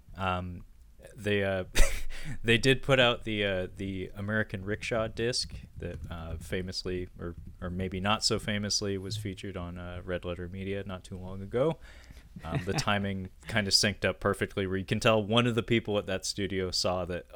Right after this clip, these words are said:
Speaker 1: "Oh, I need to see this shit." <laughs> Um, and more than likely, uh, the trigger for them actually checking that movie out was probably the Cauldron Films Blu-ray.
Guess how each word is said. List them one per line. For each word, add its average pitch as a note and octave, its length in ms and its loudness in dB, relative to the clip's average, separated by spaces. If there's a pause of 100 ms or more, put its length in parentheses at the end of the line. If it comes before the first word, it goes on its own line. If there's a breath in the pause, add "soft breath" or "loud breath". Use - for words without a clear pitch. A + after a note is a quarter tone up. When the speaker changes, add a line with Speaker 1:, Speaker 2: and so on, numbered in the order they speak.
Speaker 1:
"Oh, G#2+ 200 4
I G#2+ 160 6
need A#2+ 260 6
to - 40 -4
see G2 200 2
this E2 240 -2
shit." F3+ 480 0
<laughs> - 40 2
Um, F#3+ 600 10 (380 loud breath)
and F#2 340 -2
more A#2 200 6
than G#2+ 140 4
likely, G2 500 2 (140)
uh, F2 220 -4 (440)
the F#2 140 -6
trigger G2 380 2
for - 160 -6
them F2 300 -6 (280)
actually F#2 400 -2
checking F#2 400 0
that F2 160 -8
movie F2+ 280 -6
out F2 140 -4
was E2+ 120 -8
probably F2+ 480 -2
the - 80 -10
Cauldron F2 400 -8
Films E2 360 -8
Blu-ray. F2+ 580 -2